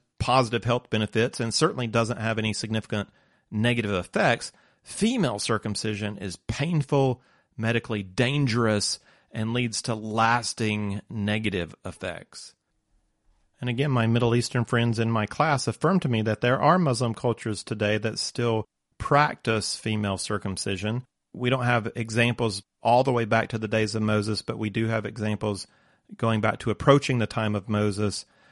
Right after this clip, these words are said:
There are cultures, there were then, there are now, that practice this awful ritual of female circumcision. Israelites never practiced female circumcision. I believe this law is one of the reasons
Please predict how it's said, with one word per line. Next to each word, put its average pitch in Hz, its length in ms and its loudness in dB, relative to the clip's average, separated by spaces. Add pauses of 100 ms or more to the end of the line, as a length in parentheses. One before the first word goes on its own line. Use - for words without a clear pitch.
(140)
There 113 280 2
are 117 300 6
cultures, 113 720 0
there 113 160 0
were 110 240 4
then, 110 280 2
there 107 200 0
are 110 200 0
now, 113 580 4 (320)
that 120 260 -4
practice 117 720 0
this 110 320 -2
awful 110 720 0 (320)
ritual 110 640 0
of 98 100 0
female 101 560 0
circumcision. 95 840 -4 (640)
Israelites 135 680 2
never 113 420 2
practiced - 800 -4 (280)
female 104 360 0
circumcision. 101 840 0 (280)
I 123 180 4
believe 123 320 2
this 107 180 -2
law 104 180 4
is 110 120 0
one 113 120 2
of 110 60 2
the 110 80 2
reasons 107 340 -2